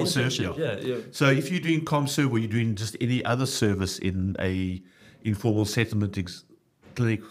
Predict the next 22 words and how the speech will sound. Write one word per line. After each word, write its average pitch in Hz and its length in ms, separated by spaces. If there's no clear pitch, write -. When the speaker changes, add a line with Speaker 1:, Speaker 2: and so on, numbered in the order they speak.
Speaker 1:
for 98 160
example, 101 540
Speaker 2:
Yes. 120 360
Speaker 1:
is 139 120
to - 140
talk 185 260
to - 80
people 143 440
as 123 200
you're 123 100
t-, - 180
working 113 460
with 127 240
them 82 260
about 113 500
burns. 85 440
Speaker 2:
Yes. 98 260
Speaker 1:
The 107 80
preventative 139 520
part 123 220
of 101 140
burns, 101 440